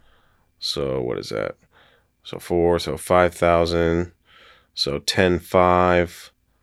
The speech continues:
eleven five, and fourteen, so fifteen thousand.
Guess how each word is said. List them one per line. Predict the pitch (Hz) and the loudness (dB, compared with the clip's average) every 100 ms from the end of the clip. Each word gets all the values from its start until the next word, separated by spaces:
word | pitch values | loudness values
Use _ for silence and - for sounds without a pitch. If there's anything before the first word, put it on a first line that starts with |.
| _ _ _ - - | _ _ _ -14 -4
eleven | 85 85 90 85 | 0 0 0 -4
five, | - 87 85 85 85 85 - - _ _ _ _ _ _ _ _ _ _ _ _ _ _ - - _ _ _ _ _ _ - - | -2 0 2 2 0 -2 -12 -20 _ _ _ _ _ _ _ _ _ _ _ _ _ _ -16 -16 _ _ _ _ _ _ -16 -8
and | 73 71 69 67 69 67 65 | -6 -4 -4 -6 -6 -8 -8
fourteen, | 82 76 78 78 | -8 -8 -8 -4
so | 85 | -4
fifteen | 80 104 - 92 80 | 0 -2 0 -2 -2
thousand. | 80 73 71 | -2 -4 -6